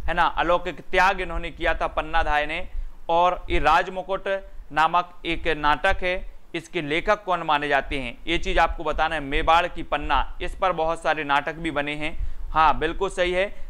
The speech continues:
पन्द्रह सौ चालीस में पद्मावत का रचना काल माना जाता है। और आपका यहाँ पर बिल्कुल सही आंसर होगा, राजमुकुट है गोविंद बल्लभ पंत की। किसकी है? गोविंद बल्लभ पंत की है,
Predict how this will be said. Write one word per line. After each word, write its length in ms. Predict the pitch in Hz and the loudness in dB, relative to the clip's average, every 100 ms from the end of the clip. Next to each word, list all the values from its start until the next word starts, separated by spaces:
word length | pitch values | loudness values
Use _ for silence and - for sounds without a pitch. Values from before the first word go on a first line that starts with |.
| - | 0
पन्द्रह 360 | 175 185 202 202 | 0 2 2 2
सौ 140 | 208 | 0
चालीस 400 | 190 165 165 180 | 0 2 2 -2
में 100 | 185 | -6
पद्मावत 560 | - 170 170 180 175 - | 2 2 4 2 2 0
का 100 | 175 | 0
रचना 340 | 156 165 170 | 0 0 -2
काल 220 | 165 165 | 2 2
माना 260 | 160 151 156 | 2 0 2
जाता 340 | 147 139 170 | 0 2 2
है। 220 | 160 165 190 - - - | 2 -2 -4 -10 -10 -8
और 380 | 160 156 143 139 - - | 0 2 2 0 -8 2
आपका 300 | 156 151 170 | 2 2 0
यहाँ 240 | 151 151 | 0 0
पर 160 | 151 147 | 0 0
बिल्कुल 360 | 123 151 175 196 | -2 -6 -2 -2
सही 240 | 180 170 | -2 0
आंसर 300 | 156 151 160 | 0 0 -2
होगा, 260 | 151 147 135 - - - | 0 4 4 2 -8 -4
राजमुकुट 840 | 135 127 147 214 196 180 165 180 190 | -2 4 6 4 0 -8 -4 -4 0
है 320 | 175 180 147 | 2 2 0
गोविंद 360 | 147 160 175 156 | -4 -4 -6 0
बल्लभ 440 | 143 143 143 - | 0 2 0 2
पंत 240 | 147 143 151 | -2 0 -2
की। 240 | 143 131 120 - - - - | 0 0 0 0 -4 -10 -8
किसकी 320 | 160 - 180 | -10 -4 0
है? 260 | 170 190 - - - 135 | 2 2 -2 -12 -10 -6
गोविंद 420 | 131 170 190 180 | 2 2 2 2
बल्लभ 340 | 165 156 156 | 2 4 0
पंत 240 | 160 147 147 | 0 -2 -4
की 200 | 160 165 | -4 0
है, 220 | 165 175 | 0 0